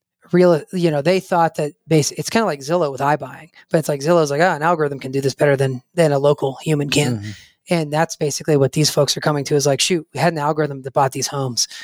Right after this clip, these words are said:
Speaker 1: but now, uh, we didn't realize, like, how much, like,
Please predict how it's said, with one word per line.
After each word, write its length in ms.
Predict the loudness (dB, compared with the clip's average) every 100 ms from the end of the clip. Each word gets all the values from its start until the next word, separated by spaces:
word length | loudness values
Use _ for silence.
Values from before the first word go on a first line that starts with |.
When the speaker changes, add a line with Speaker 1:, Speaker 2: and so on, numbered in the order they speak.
| -18 _
Speaker 1:
but 320 | 0 2 2 -2 _
now, 480 | -4 0 2 2 0 -4 -20 _ _ _
uh, 200 | 0 0
we 120 | 2
didn't 180 | 0 0
realize, 340 | 2 4 2 0
like, 120 | -2
how 140 | 0
much, 400 | 2 0 0 -2 -6 _ _ _
like, 220 | -2 -2